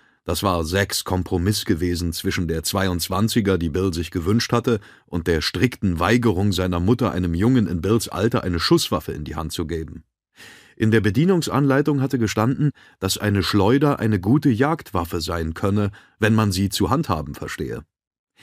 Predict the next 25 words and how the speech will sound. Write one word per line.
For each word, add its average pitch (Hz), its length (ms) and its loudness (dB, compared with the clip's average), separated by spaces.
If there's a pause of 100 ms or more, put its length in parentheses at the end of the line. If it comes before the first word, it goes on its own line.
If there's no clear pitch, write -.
(280)
In 120 160 4
den 107 160 6
richtigen 127 480 2
Händen 131 440 0
ist - 220 -2
diese 139 240 2
Schleuder 123 420 2
eine 101 200 0
ebenso 117 460 4
wirksame 135 580 2
und 87 240 -2
tödliche 120 580 2
Waffe 107 320 0
wie 104 160 0
ein 85 220 -4
guter 120 280 2
Bogen 135 480 4
aus 90 260 -2
Eschenholz 120 640 0
oder 117 300 2
eine 110 160 -2
Feuerwaffe, 107 720 -2 (200)
hieß 95 220 -4
es - 140 -10
dort. 58 300 -12